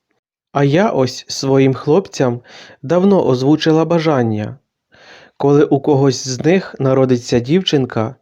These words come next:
і її назвуть моїм ім'ям, то саме їй згодом передам усі свої прикраси. Ти ж знаєш,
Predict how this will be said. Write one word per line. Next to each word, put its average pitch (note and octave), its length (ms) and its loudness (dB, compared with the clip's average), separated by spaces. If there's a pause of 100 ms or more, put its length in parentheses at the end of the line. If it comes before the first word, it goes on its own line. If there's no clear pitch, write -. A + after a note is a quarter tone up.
(480)
і C3+ 140 0
її C#3+ 300 2
назвуть C3+ 460 0
моїм C3 400 0
ім'ям, B2+ 520 0 (760)
то D3 120 0
саме G3 340 2
їй B2+ 420 -4 (180)
згодом C#3 500 0
передам C3 520 0
усі G#3 300 -2
свої C#3 340 0
прикраси. C#3 760 -2 (640)
Ти E3 120 0
ж D3+ 100 0
знаєш, D3+ 640 0